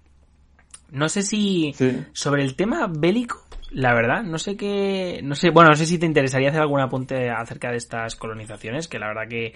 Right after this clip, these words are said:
Speaker 1: quizá me he quedado yo un poco ahí solo hablando.
Speaker 2: Sí, sí, eh, sabemos que te gusta mucho, eh, hablar.
Speaker 1: Sí, es que,
Speaker 2: <laughs>
Speaker 1: eh, soy muy pesado, pero bueno, eso ya lo sabes, es que hablamos todos los
Speaker 2: Sí.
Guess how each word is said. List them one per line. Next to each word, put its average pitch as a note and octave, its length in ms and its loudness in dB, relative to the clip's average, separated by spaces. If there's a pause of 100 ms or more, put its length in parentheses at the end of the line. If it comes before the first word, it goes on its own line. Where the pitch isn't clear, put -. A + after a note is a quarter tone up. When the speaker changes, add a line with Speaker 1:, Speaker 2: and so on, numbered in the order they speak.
(340)
Speaker 1:
quizá - 200 -8
me C3 80 -2
he - 20 -2
quedado B2+ 180 2
yo B2+ 120 0
un A#2 60 -6
poco A#2+ 200 -6
ahí A2+ 100 -2
solo A#2 240 -2
hablando. A#2 460 -4 (880)
Speaker 2:
Sí, C#3 380 4
sí, A2+ 440 0
eh, A#2 320 6 (120)
sabemos C3+ 440 2
que C#3+ 120 -2
te C3+ 80 -2
gusta B2+ 340 -2
mucho, A#2 640 2 (100)
eh, A#2+ 160 -2
hablar. G#2+ 440 0 (320)
Speaker 1:
Sí, B2+ 220 4
es G#3 120 2
que, A#2+ 480 2 (260)
Speaker 2:
<laughs> - 300 -14
Speaker 1:
eh, - 220 -10
soy C#3 220 2
muy C#3 140 0
pesado, C3 480 2
pero C3+ 140 2
bueno, D#3 200 8
eso D3 140 0
ya F3+ 100 4
lo D3 100 0
sabes, C3+ 420 -2
es G3 100 2
que D3 140 0
hablamos E3 420 6
todos D3 220 -2
los C#3 120 6
Speaker 2:
Sí. C#3+ 40 -6